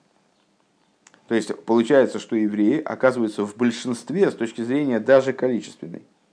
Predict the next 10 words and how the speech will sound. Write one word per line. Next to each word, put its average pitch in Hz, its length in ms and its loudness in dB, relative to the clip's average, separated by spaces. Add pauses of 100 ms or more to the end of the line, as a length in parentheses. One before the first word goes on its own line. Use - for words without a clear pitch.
(640)
А 165 240 6
драбы, 120 640 2
напротив 123 480 -2
того, 120 340 0
идн 160 420 -6
зайна 120 440 -2
рибуй 120 420 -4
отцум 127 600 -4
эйх 120 280 -6
бекамус, 123 800 -6